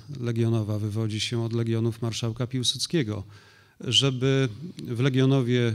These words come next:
wojsko było obecne, żeby więcej było obecne, e, wojska polskiego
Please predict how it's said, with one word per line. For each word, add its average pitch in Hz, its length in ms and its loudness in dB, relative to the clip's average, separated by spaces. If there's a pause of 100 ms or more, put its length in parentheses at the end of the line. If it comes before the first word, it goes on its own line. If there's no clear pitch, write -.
wojsko 123 480 0
było 113 220 -2
obecne, 110 560 -2
żeby 110 240 -2
więcej 120 540 8
było 107 200 -4
obecne, 107 420 -2
e, 120 220 -6 (640)
wojska 113 540 -2
polskiego 110 640 -4